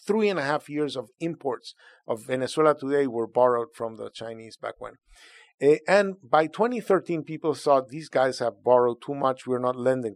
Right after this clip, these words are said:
to them anymore." And throughout twenty thirteen, the price of oil remained at about a hundred. So the prices of oil were super high, but the country could not,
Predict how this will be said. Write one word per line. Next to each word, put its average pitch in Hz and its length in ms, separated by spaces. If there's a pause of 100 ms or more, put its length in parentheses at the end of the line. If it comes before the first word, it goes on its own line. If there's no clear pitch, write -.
to 104 80
them 101 180
anymore." 104 400 (680)
And 143 160
throughout 247 320
twenty 208 260
thirteen, 175 760 (380)
the 135 120
price 226 320
of 175 80
oil 196 160
remained 170 580
at 131 140
about 123 260
a 107 60
hundred. 107 420
So 113 160
the 120 80
prices 190 420
of 147 140
oil 175 180
were 139 140
super 175 360
high, 120 360 (380)
but 156 160
the 156 60
country 180 440
could 151 180
not, 147 260